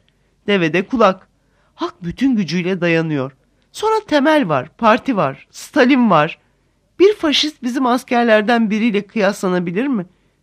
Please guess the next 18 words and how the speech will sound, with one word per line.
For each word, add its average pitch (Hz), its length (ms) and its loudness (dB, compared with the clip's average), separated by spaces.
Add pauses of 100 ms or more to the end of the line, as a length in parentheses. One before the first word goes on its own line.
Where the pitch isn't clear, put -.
(120)
Neden 453 360 -2
geriliyoruz? 156 720 -2 (540)
İşin 427 220 -4 (120)
en 403 60 -4
kötü 233 260 -4
yanı 208 340 -2 (200)
neden 240 300 2
çekildiğimizi 202 800 -4
bilmek 208 320 -4
istemeyişi. 156 760 -4 (2250)
Üç - 160 -2
gün 392 140 -2
önce 247 440 0 (260)
Vasya 254 560 0 (160)
yüzbaşı 285 680 0
Niyenashin'le 285 880 0
tartışmaya 208 640 -2
girişmişti. 156 760 -6